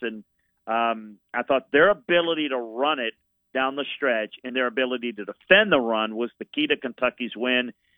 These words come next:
Um, they, they just are a really a rock solid developmental program that just does a really good job, and I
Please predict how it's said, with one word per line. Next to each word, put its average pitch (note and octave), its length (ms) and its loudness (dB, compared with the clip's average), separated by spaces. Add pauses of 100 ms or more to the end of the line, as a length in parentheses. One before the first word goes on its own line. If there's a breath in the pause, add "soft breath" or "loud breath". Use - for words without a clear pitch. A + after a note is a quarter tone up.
(180)
Um, A2 480 -2 (120)
they, B2 220 -2 (100)
they B2+ 140 -4 (140)
just - 300 0
are D3 220 2
a B2 160 0 (220)
really C#3 460 2
a G#2 220 -10
rock C3 220 2 (280)
solid C3 440 0 (580)
developmental B2+ 680 -2
program B2 840 -2 (180)
that A2+ 160 -4 (120)
just C3+ 180 -4 (120)
does A#2+ 260 2
a G#2+ 180 -4 (460)
really D#3 260 0
good D3+ 260 0
job, E3+ 360 4
and A#2 100 -4
I A#2 80 -6